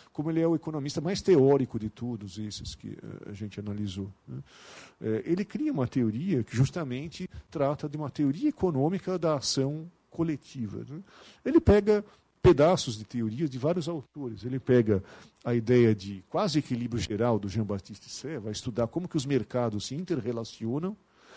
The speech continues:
vai integrar isso numa teoria da escolha dos indivíduos que vem lá do, do, de estudo de Tracy, baseado, eh, no modelo misesiano, né? Ele fala, qualquer coisa da economia tem que explicar em termos das necessidades,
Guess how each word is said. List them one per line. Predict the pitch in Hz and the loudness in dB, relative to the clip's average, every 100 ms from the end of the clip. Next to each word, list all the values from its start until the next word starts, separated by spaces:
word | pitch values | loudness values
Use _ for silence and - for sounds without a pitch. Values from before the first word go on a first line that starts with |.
| - - | -10 2
vai | 143 | 4
integrar | 165 170 196 151 160 214 135 | 4 2 2 4 2 2 2
isso | 190 226 120 | 2 0 0
numa | 117 123 | 0 0
teoria | - 127 131 | -2 0 0
da | 123 | 0
escolha | 120 - - 127 117 101 92 - _ | -2 -4 -6 -2 0 -2 -6 -14 _
dos | 123 110 | -2 0
indivíduos | 117 110 95 143 113 - | -2 -4 -2 -2 -2 -4
que | 113 | -4
vem | 117 107 | 0 2
lá | 107 | 2
do, | 98 95 - - | 2 -2 -4 -10
do, | 107 98 104 - - | -6 -4 -6 -10 -6
de | - | 0
estudo | 110 - 127 | 0 2 2
de | 110 | 4
Tracy, | - 110 104 - - 202 - - - - | 2 0 0 -2 -4 -4 -4 -16 -20 -16
baseado, | - 151 139 135 139 147 190 185 - _ - | -2 0 0 0 0 0 -2 -4 -14 _ -2
eh, | 120 117 101 131 | 2 2 2 0
no | 160 | 2
modelo | 175 196 214 | 4 4 2
misesiano, | 220 - 226 - 226 202 107 | 0 -2 -4 -2 0 2 0
né? | 104 110 | -2 -2
Ele | 113 | -2
fala, | - 107 87 - | -2 -4 -6 -8
qualquer | - - 240 269 - _ _ _ _ | -6 -4 -2 -4 -8 _ _ _ _
coisa | - 156 135 | -2 0 2
da | 127 | 0
economia | 135 127 127 165 | 0 0 4 2
tem | 151 | 2
que | 131 | -4
explicar | - 131 127 | -4 -2 0
em | 117 | 0
termos | 117 110 104 | 0 -2 -2
das | 113 | -4
necessidades, | 131 165 - 160 143 214 233 196 | -4 -4 -2 2 4 4 0 -8